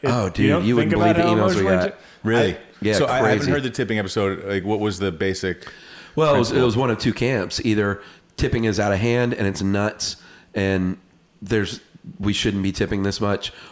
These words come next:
Speaker 2: or from everyone in the service industry <laughs> that
Speaker 3: Right.
Speaker 2: wrote in that said, you know, "This is our right and this is, we don't get paid anything," and
Speaker 1: Right.
Speaker 3: Yeah.
Speaker 2: very divisive.
Speaker 3: It really
Speaker 1: I,
Speaker 3: is.
Speaker 1: uh, was last, uh, January in Vegas for C E S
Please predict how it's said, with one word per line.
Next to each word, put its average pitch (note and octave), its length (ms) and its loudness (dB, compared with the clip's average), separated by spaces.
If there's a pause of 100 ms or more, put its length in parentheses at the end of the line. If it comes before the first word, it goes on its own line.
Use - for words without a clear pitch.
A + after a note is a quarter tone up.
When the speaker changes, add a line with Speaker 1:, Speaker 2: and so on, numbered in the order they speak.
(120)
Speaker 2:
or G#2+ 440 0
from G2+ 280 -2
everyone G#2 360 0
in A#2+ 60 -2
the G2+ 60 -2
service F#2+ 360 -2
industry G#2 440 -2 (120)
<laughs> - 100 -12
that B2 100 -2
Speaker 3:
Right. F#2+ 140 2
Speaker 2:
wrote G#2 100 2
in G2+ 180 0
that G2+ 100 -2
said, G2 260 -2 (420)
you A#2+ 140 2
know, A2 160 2
"This F3+ 260 0
is D#3 160 0
our D#3 220 2
right D3+ 320 2
and B2 160 0
this C#3+ 180 -2
is, B2+ 100 -4
we C#3+ 120 0
don't D3 160 0
get C#3+ 160 -4
paid C3 200 0
anything," A#2 560 -2
and F#2+ 160 -2
Speaker 1:
Right. A2 200 -2
Speaker 3:
Yeah. G#2 220 0
Speaker 2:
very C#3 260 0
divisive. F#2+ 540 -2
Speaker 3:
It A2+ 80 0
really A2 280 2
Speaker 1:
I, B2+ 140 4
Speaker 3:
is. A#2+ 60 2
Speaker 1:
uh, A2+ 240 -4 (680)
was A#2 460 -8
last, A#2+ 420 -6 (360)
uh, G#2+ 400 -2
January G#2+ 1000 -6 (140)
in G2 560 -8 (100)
Vegas A2 540 -2
for G2+ 560 -4
C G#2+ 380 -4
E G#2 40 0
S G#2 420 -4